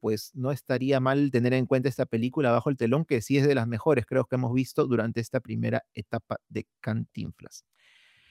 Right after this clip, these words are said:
Ay, señor, bueno, entonces, vamos con la tercera, la tercera, la tercer, tercer puesto. Bueno, acá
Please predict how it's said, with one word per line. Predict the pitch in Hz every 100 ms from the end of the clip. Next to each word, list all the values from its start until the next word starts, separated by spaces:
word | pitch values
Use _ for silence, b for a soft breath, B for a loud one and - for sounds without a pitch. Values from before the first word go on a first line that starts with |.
| b b b b b
Ay, | 143 113
señor, | 107 104 98
bueno, | - - -
entonces, | 131 123 170 135 110 101 - - _ _ - -
vamos | 180 160 123
con | 123
la |
tercera, | 117 120 185 165
la | 120
tercera, | 104 165
la | 143
tercer, | - 104 143 135
tercer | 135 214 208
puesto. | - 151 - 117
Bueno, | 120 117 101 -
acá | 123 180 202 214